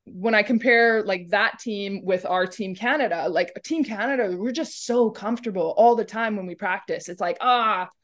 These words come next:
I didn't stop the chair that time. Well, I'll try next time." And it's like, "You don't stop the chair again. Well, we'll give it a go next time." And then it's like,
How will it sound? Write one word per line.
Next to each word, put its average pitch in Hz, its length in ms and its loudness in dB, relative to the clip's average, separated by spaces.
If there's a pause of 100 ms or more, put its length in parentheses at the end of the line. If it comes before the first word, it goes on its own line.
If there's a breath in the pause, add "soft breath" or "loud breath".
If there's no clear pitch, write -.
(240)
I 202 80 -4
didn't 214 200 -2
stop 202 320 0
the 202 80 -4
chair 196 300 4
that 175 220 -2
time. 165 360 -10
Well, 202 400 0 (320)
I'll 185 300 -6 (120)
try 277 240 4
next 240 300 2
time." 175 340 -4
And 170 60 -10
it's 175 120 -12
like, 180 160 -2
"You 196 100 -2
don't 240 180 6
stop 240 240 2
the 240 80 -4
chair 233 240 0
again. 214 280 0
Well, 269 380 -2
we'll 202 120 -4
give 226 160 0
it 233 60 2
a 220 40 -2
go 214 180 2
next 196 300 -4
time." 175 280 -8
And 185 80 -6
then 208 140 -2
it's 202 100 -4
like, 190 200 -2